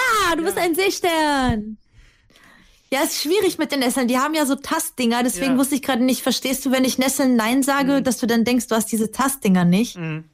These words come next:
Speaker 2: mhm.
Speaker 1: Und Füßchen haben die ja diese ganz kleinen Dinger.
Speaker 2: Ja.
Speaker 1: Äh, wie heißen die? Weißt du, was ich meine? Ja.
Speaker 2: Ja.
Speaker 1: Genau.
Speaker 2: Jetzt musst du noch.
Speaker 1: Gut, jetzt bin ich dran. Ähm, bin ich im asiatischen Raum zu finden?
Speaker 2: Ja.
Speaker 1: Bin ich ein Panda?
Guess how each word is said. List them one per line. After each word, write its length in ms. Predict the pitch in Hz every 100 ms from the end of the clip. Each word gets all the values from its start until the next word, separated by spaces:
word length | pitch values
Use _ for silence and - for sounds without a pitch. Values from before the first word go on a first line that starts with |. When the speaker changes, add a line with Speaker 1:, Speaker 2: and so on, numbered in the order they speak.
| -
Speaker 2:
mhm. 260 | 160 151 160
Speaker 1:
Und 180 | 247 -
Füßchen 420 | 311 311 330 269
haben 220 | 254 262
die 60 | 254
ja 80 |
diese 200 | 240 233
ganz 220 | 240 240 -
kleinen 300 | 254 247 214
Dinger. 400 | 180 196 240 -
Speaker 2:
Ja. 300 | 175 175 135
Speaker 1:
Äh, 240 | 190 202 175
wie 100 | 208
heißen 280 | 208 -
die? 100 | 185 -
Weißt 20 | 214 233 233
du, 20 |
was 60 | 220
ich 60 | 180
meine? 120 | 160 -
Ja. 100 | - - _ -
Speaker 2:
Ja. 220 | 151 135 - _ _ _ _ _ _ - - - - -
Speaker 1:
Genau. 220 | - - - _ _ _ _ -
Speaker 2:
Jetzt 180 | 156 151
musst 160 | 220 180
du 20 | 135
noch. 40 | -
Speaker 1:
Gut, 300 | 427 339 175 _ _ - -
jetzt 160 | 254 -
bin 140 | 311
ich 160 | 247 -
dran. 300 | 202 175 165
Ähm, 720 | - 247 254 254 262 262 247 208
bin 160 | 277
ich 240 | 320 - 262
im 100 | 247
asiatischen 720 | 240 247 269 302 294 247 214
Raum 260 | 185 185
zu 140 | - -
finden? 480 | 190 170 165 156 120
Speaker 2:
Ja. 240 | 143 117 _ _ _ _ _ _ -
Speaker 1:
Bin 120 | 294
ich 100 | 294
ein 140 | 220
Panda? 580 | - 320 220 165 214